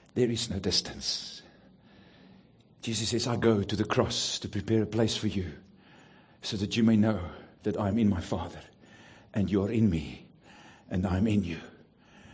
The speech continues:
That you may discover how one we are." You see, while we've plowed the field with great discipline,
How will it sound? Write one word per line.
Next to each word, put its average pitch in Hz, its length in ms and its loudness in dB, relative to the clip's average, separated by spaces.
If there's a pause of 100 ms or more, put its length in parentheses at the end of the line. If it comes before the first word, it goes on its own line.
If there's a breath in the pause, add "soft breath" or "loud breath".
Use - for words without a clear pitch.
(420 loud breath)
That 113 140 -4
you 123 60 4
may 123 120 6
discover 117 480 2
how 104 140 2
one 101 420 4 (920 loud breath)
we 104 240 6
are." 104 320 0 (1000 loud breath)
You - 80 -10
see, - 140 0
while 117 220 6
we've 120 220 -2
plowed 131 480 2
the 120 80 -4
field 120 640 0 (1300 loud breath)
with - 220 0
great 120 260 2
discipline, 107 640 0